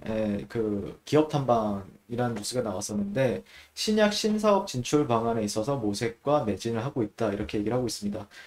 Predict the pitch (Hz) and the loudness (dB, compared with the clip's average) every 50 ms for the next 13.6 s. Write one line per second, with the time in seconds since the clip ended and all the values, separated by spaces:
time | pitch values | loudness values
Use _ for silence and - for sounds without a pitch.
0 | - - 113 117 117 - - 165 165 - 185 180 170 160 - 113 113 120 127 139 | -10 -8 -6 -4 -4 -2 0 -2 2 4 4 4 4 4 2 0 0 0 0 0
1 | 135 - 151 139 117 110 101 107 131 165 - - - 127 120 131 135 135 123 107 | 0 0 0 0 0 0 0 0 -2 -2 -4 -6 -8 -6 -4 0 2 4 4 2
2 | 107 107 117 117 - 117 113 110 107 104 117 127 - 113 104 113 110 104 - 113 | 2 -2 -4 -2 0 -2 -2 0 0 -2 -4 -4 -4 -4 -4 -2 -4 -2 -2 -2
3 | 110 120 120 117 110 113 104 101 - - 139 151 170 175 - _ _ - - _ | -2 -2 -2 -2 0 -2 -2 -2 -4 -4 -2 0 0 -2 -4 _ _ -20 -20 _
4 | - - 117 107 - - - 160 160 135 110 113 131 143 151 147 139 - 147 139 | -6 -4 -4 -4 -4 2 2 2 4 4 2 0 0 0 0 0 2 2 2 2
5 | 127 - 104 101 - 113 110 107 107 110 - 160 160 170 170 147 135 113 110 123 | 2 -2 -4 -2 -2 -4 -2 -2 -4 0 0 2 2 2 2 2 2 2 2 0
6 | 139 139 - 139 - - 175 - - 101 104 113 110 - 127 127 - 156 156 156 | -2 -4 -4 -6 -2 0 0 0 0 -2 -2 -2 -2 -2 -2 0 2 4 4 4
7 | 151 107 104 107 120 - - 107 123 135 135 - 123 113 - - 123 147 143 139 | 4 4 2 0 0 -2 -4 -4 -4 -2 0 0 0 0 2 0 0 0 0 -2
8 | 151 143 139 123 107 107 117 151 170 - _ _ _ _ _ _ _ - 117 120 | -2 -2 0 0 0 0 -2 -2 -4 -6 _ _ _ _ _ _ _ -4 -2 0
9 | 127 117 107 101 - 98 104 - 165 180 208 202 190 180 180 165 123 113 123 139 | 0 0 0 -2 -4 -6 -4 -2 -2 2 2 4 4 4 4 2 2 2 2 2
10 | 135 131 - - - 127 127 - 170 247 349 170 131 110 101 101 - 117 110 127 | 2 0 0 2 4 4 4 6 4 4 4 4 2 2 2 0 -2 0 2 4
11 | 127 123 127 123 110 110 131 139 139 135 135 127 117 104 101 98 107 107 117 131 | 4 4 4 4 2 0 0 0 0 2 2 2 2 2 0 0 0 0 0 0
12 | 151 156 123 104 120 120 117 - 131 127 113 - 131 127 123 120 - 110 113 120 | -2 -2 -2 0 -2 -2 -2 -2 -4 -4 -2 -2 -4 -4 -4 -6 -8 -6 -4 -4
13 | 123 127 - - - 120 151 170 185 208 202 | -4 0 -2 -2 0 2 2 2 2 2 -2